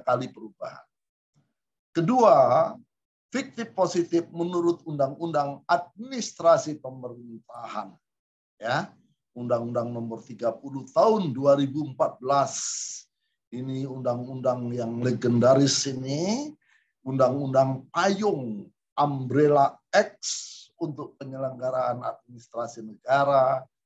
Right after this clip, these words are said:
di negara kesatuan Republik Indonesia. Ketiga, lembaga fiktif positif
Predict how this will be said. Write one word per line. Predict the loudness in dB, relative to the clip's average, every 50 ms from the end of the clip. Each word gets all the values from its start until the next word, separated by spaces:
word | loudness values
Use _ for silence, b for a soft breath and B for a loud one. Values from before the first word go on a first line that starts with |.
| _ _
di | _ -12 -12
negara | -10 -10 -12 -10 -4 -4 -2 0 0 -2 -4 -6
kesatuan | -14 -8 -6 -6 -6 -6 -10 -12 -12 -12 -12 -16
Republik | -20 _ _ -20 -20 _ _ _ _ _ _ _ _
Indonesia. | -20 _ -20 -20 _ _ _ -20 -20 -20 -20 -20 _ _ _ _ _ _ _ _ _ _ _ _ _ _ _ _ _ _ _ _
Ketiga, | -12 -10 -8 -6 -6 -6 -2 0 0 0 0 0 -2 -2 -2 -4 -4 -6 -10 -16 _ _ _ _ _ _ _ _ _ _ -8
lembaga | -6 -4 2 4 6 6 6 4 4 4 4 4
fiktif | 2 0 -6 -10 -10 -10 -10 _ -8 -8 -2 0
positif | 0 2 2 0 -6 -8 -6 -8 -8 -8